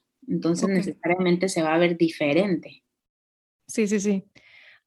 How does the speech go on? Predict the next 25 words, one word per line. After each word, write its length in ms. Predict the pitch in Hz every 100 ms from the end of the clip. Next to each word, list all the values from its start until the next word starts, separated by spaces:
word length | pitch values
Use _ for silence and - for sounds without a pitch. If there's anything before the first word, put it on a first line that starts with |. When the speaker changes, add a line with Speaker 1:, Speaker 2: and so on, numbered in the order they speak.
| _ -
Speaker 2:
Ahora, 360 | 233 240 -
te 140 | 247 226
mencionaba 640 | 233 262 247 247 269 277
esto 280 | 269 285 285
de 80 | 277
los 200 | 254 -
procesos 540 | 240 220 226 262 240
diferentes 720 | 254 247 233 240 240 226 208
porque 380 | - 226 214 220
creo 300 | 220 226 226
que 140 | 247 262
se 100 | 247
puede 220 | 208 226
aplicar 420 | 220 247 220 220
en 80 | 226
la 80 | 226
vida 200 | 214 214
cotidiana. 640 | - - 214 208 214 214
Muchas 360 | 208 208 233 220
veces 240 | 220 226
comparamos 720 | - 233 214 208 214 214 233 214
nuestra 440 | 226 214 - 220
vida 500 | 233 247 240 214 202
o 120 | 214
nuestros, 1000 | 208 208 190 - 208 202 202 190 - -